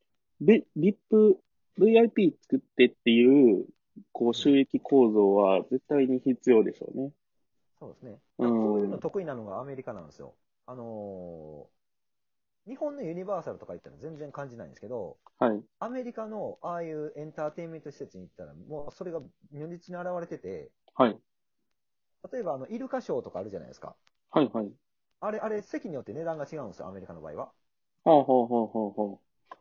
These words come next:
Speaker 1: う。
Speaker 2: んで、イルカにタッチできたり、あの、
Speaker 1: はい。
Speaker 2: 餌あげたりするのは、前の方のS席の、あの、言ったら、一万円とか払ってる人たちのみなんですよ。
Speaker 1: なるほど、なるほど。あ、
Speaker 2: だから
Speaker 1: 席でやっぱ分かれるんだ。
Speaker 2: 体験経験ができない。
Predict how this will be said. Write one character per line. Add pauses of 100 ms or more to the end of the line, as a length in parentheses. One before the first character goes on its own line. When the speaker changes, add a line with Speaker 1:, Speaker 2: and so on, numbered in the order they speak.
(120)
Speaker 1:
う。
Speaker 2:
ん
で、 (300)
イ
ル
カ
に
タ
ッ (100)
チ
で
き
た
り、
あ
の、
Speaker 1:
は
い。
Speaker 2:
餌
あ
げ
た
り
す
る
の
は、
前
の
方
の
S
席
の、 (200)
あ
の、
言
っ
た
ら、
一
万
円
と
か
払
っ
て
る
人
た
ち (160)
の
み
な
ん
で
す
よ。 (320)
Speaker 1:
な
る
ほ
ど、
な
る
ほ
ど。 (360)
あ、
Speaker 2:
だ
か (200)
ら
Speaker 1:
席
で
や
っ
ぱ
分
か
れ
る
ん
だ。
Speaker 2:
体
験
経
験
が
で
き
な
い。